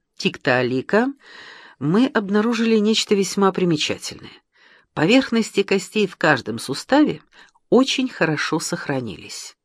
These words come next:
У тиктаалика были лопатка, плечо, предплечье и запястье, состоящие из тех же костей, что и соответствующие части человеческой руки.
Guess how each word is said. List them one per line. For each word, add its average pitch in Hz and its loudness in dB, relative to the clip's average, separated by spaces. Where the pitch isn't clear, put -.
У 165 6
тиктаалика 160 2
были 135 2
лопатка, 151 2
плечо, 156 0
предплечье 147 -2
и 185 -2
запястье, 202 0
состоящие 190 2
из 175 -6
тех 185 2
же 170 2
костей, 170 0
что - -4
и 175 2
соответствующие 156 0
части 170 0
человеческой 156 0
руки. 151 -6